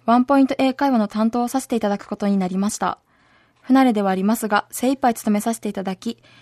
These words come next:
皆さんに便利で面白い英語表現をお伝えしていきたいと思いますので、どうぞよろしくお願いします。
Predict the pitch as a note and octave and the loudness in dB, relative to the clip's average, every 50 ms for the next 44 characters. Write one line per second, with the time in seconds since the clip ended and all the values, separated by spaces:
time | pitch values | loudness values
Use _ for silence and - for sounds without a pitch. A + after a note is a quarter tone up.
0 | _ _ _ A3+ A#3 B3 B3+ - B3+ A#3 G#3 F#3+ F3 - _ _ - B3 C4 C4+ | _ _ _ 0 0 0 0 0 0 0 0 -2 -4 -6 _ _ -2 2 4 4
1 | B3 A3 F#3+ F3+ - - F#3+ G#3 A3 - C4 C#4 C#4 B3 - - G#3+ G#3+ A3 G#3+ | 4 4 2 -2 -4 -4 -2 -2 -2 -2 -2 -2 -2 0 0 -2 -2 -2 -2 -2
2 | - A#3+ A3+ G#3+ G#3 G3 F#3+ G3 A#3 A#3+ - - G#3 - - - G#3 G3+ G3+ - | -2 -2 -2 -2 -2 -2 -2 -2 -2 -2 -4 -8 -12 -10 -8 -6 -4 -4 -4 -4
3 | - A3 G#3 G3+ - - A3+ A3 G#3+ G#3+ G#3 G3 F#3+ F#3+ F#3 F#3+ G3+ G#3 A3 G#3+ | -6 -6 -6 -6 -6 -6 -6 -6 -6 -6 -6 -6 -4 -4 -4 -2 -4 -4 -2 -4
4 | G3+ F#3 F3+ F3 - _ _ _ _ _ _ _ _ _ - A#3+ A#3+ A3+ A3+ - | -4 -4 -4 -6 -10 _ _ _ _ _ _ _ _ _ -6 -4 -4 -4 -6 -8
5 | - - - F#3 F#3 - - - - G#3 G3+ G#3 G3+ G#3 G3+ G#3 - G#3+ G#3+ A3 | -10 -10 -10 -10 -8 -10 -10 -8 -4 -4 -4 -2 -2 -4 -6 -4 -2 -2 0 0
6 | A3 - - - _ | -2 -4 -8 -16 _